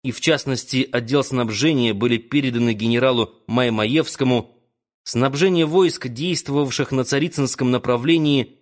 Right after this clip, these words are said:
особенно страдало. Сплошь и рядом батареи в разгаре боя прекращали огонь за неимением снарядов. Первая колонна генерала Улагая десять дней наступала, не имея ни одного сухаря.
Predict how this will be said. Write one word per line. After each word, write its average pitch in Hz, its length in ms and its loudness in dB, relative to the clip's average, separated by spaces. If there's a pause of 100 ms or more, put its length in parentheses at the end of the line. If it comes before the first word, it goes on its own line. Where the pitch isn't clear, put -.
(160)
особенно 113 640 0
страдало. 113 680 0 (760)
Сплошь - 640 0
и 135 80 -2
рядом 127 400 2
батареи 131 480 2
в 117 60 -2
разгаре 123 420 0
боя 135 300 4
прекращали 123 640 -2
огонь 120 400 2 (380)
за 101 180 0
неимением 160 720 4
снарядов. 135 800 0 (880)
Первая 165 380 4
колонна 156 580 2
генерала 143 580 2
Улагая 143 600 2
десять 147 520 -4
дней 156 220 2
наступала, 135 800 0 (280)
не 135 340 4
имея 156 320 4
ни 156 180 4
одного 156 480 2
сухаря. 139 640 0